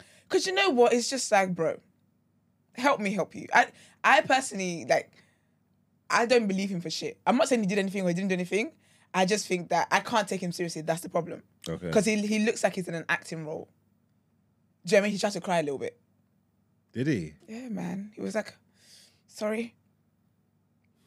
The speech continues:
Speaker 1: It's just I haven't seen my daughter in a while." I said, "Okay."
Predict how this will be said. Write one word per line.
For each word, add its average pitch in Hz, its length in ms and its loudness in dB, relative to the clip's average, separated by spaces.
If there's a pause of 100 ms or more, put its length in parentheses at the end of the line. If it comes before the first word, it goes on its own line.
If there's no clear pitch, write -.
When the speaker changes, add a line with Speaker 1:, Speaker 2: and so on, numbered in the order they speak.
(500)
Speaker 1:
It's 214 100 -4
just - 140 -8
I - 20 -4
haven't 208 180 -6
seen 202 140 -8
my 180 80 -4
daughter 190 260 -4
in - 80 -10
a - 60 -10
while." - 260 -8 (320)
I - 40 -20
said, - 180 -18
"Okay." - 200 -18